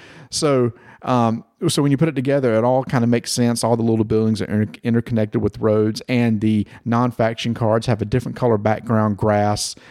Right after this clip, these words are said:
than the faction cards, so you know which one's which. 'Cause I kept looking at the back of my hand to see which was the faction and non-faction, and Ignacy was really getting upset at me doing that. It's like, "I tell you,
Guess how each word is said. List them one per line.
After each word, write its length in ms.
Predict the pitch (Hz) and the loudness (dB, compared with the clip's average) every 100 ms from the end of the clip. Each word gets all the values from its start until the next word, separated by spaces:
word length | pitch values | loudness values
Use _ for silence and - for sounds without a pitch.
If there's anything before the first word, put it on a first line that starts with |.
| - - | -20 -4
than 340 | 113 110 104 | 0 0 0
the 200 | 101 101 | 0 -2
faction 440 | 98 117 113 - 110 | 0 0 0 -4 -4
cards, 380 | 117 107 110 | 0 2 0
so 80 | 107 | 0
you 80 | 98 | 0
know 140 | 107 | 2
which 260 | 104 104 - | 2 0 -2
one's 280 | 110 110 104 | -2 -2 -2
which. 380 | 104 113 - - | 0 0 -2 -2
'Cause 240 | 110 - | -2 0
I 100 | - | -2
kept 240 | - - 135 | 0 -2 0
looking 320 | 139 131 120 | -2 0 0
at 120 | 110 | 0
the 60 | 101 | -2
back 280 | - 135 | 0 -2
of 60 | 147 | -2
my 120 | 120 | 0
hand 280 | 113 127 127 | 2 2 2
to 80 | 113 | 0
see 360 | - 120 117 123 - 98 | 0 2 2 0 -8 -8
which 220 | 135 135 | -4 -2
was 140 | 143 117 | -2 -2
the 80 | 110 | -2
faction 560 | 127 127 131 - 120 - | -2 -2 -4 -4 -2 0
and 120 | 110 | 0
non-faction, 680 | 120 131 - 127 127 - 117 | 0 0 0 -2 -2 -2 -2
and 120 | 117 | -2
Ignacy 420 | 107 117 123 120 | -2 0 0 0
was 140 | 107 104 | 0 2
really 180 | 117 | 0
getting 240 | 110 110 110 | 2 0 -2
upset 320 | 110 - 120 | -4 -2 -2
at 60 | 110 | 0
me 120 | 110 | -2
doing 280 | 107 113 110 | 0 2 2
that. 140 | 107 | 0
It's 140 | 117 | 0
like, 180 | 131 113 - - - | -2 -4 -8 -16 -10
"I 60 | 131 | -6
tell 280 | 165 220 | -2 0
you, 220 | 240 160 | 2 0